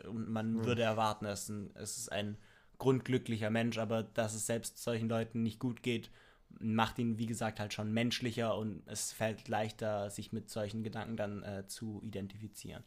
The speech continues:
Speaker 2: Ja. Ähm, ja, ich würde übergehen, äh, zu Loyalty, dem nächsten Lied. Und das
Speaker 1: War das
Speaker 2: ist
Speaker 1: nicht
Speaker 2: ja
Speaker 1: das mit, äh, Rihanna?
Speaker 2: Ja,
Speaker 1: Ja.
Speaker 2: das ist mit Rihanna und das ist auch wahrscheinlich das, ähm, äh, das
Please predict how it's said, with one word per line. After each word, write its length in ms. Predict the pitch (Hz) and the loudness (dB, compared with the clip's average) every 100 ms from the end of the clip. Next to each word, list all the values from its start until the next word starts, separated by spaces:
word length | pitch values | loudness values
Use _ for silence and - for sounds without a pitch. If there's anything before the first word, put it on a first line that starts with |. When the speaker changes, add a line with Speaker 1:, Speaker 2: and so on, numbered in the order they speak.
| - | -8
Speaker 2:
Ja. 160 | 101 - - - - - - - - 123 | -6 -6 -14 -20 -20 -20 -20 -20 -2 4
Ähm, 360 | 131 131 131 123 - - | 6 6 2 -2 -8 -2
ja, 260 | 123 123 - | 4 4 2
ich 180 | 127 | -2
würde 180 | 147 123 | -2 -2
übergehen, 640 | - 143 120 135 127 123 - | -2 -2 -2 -2 -2 -4 -6
äh, 140 | - | -8
zu 200 | - 127 | -4 0
Loyalty, 680 | 113 120 147 127 117 - 113 | 2 2 2 0 -2 -4 -4
dem 180 | 113 110 | -2 0
nächsten 440 | 120 135 - 117 | 0 0 -2 -2
Lied. 240 | 110 120 - - - - | 2 2 0 -10 -16 -4
Und 140 | 123 127 | 2 6
das 80 | |
Speaker 1:
War 60 | 151 | 6
das 100 | 143 | 6
Speaker 2:
ist 60 | 175 | 0
Speaker 1:
nicht 40 | |
Speaker 2:
ja 40 | 135 | 0
Speaker 1:
das 160 | 190 | 2
mit, 300 | 185 - - | 0 -2 -8
äh, 440 | - 143 143 139 135 | -4 -2 -2 -2 -2
Rihanna? 340 | 127 139 160 202 | -2 -2 -2 4
Speaker 2:
Ja, 240 | 120 - - - | 4 4 -2 -12
Speaker 1:
Ja. 140 | - 123 | 0 2
Speaker 2:
das 120 | 123 | 2
ist 60 | 135 | 0
mit 200 | 123 113 | -2 0
Rihanna 420 | 117 139 151 139 | 2 2 2 0
und 160 | 117 | 0
das 160 | 120 123 | -2 -2
ist 160 | 123 - | -6 -2
auch 220 | 117 113 | -2 0
wahrscheinlich 360 | 117 123 120 | 0 0 0
das, 300 | - 117 - - | -2 -6 -8 -6
ähm, 400 | 120 117 113 110 - - - - - - - - - | -4 -2 -2 -4 -8 -18 -18 -18 -20 -20 -20 -20 -2
äh, 800 | 120 117 113 107 110 107 104 104 - 113 | 2 4 2 2 0 -2 -4 -8 -10 -6
das 680 | 117 - - - - - | -6 -4 -6 -6 -8 -8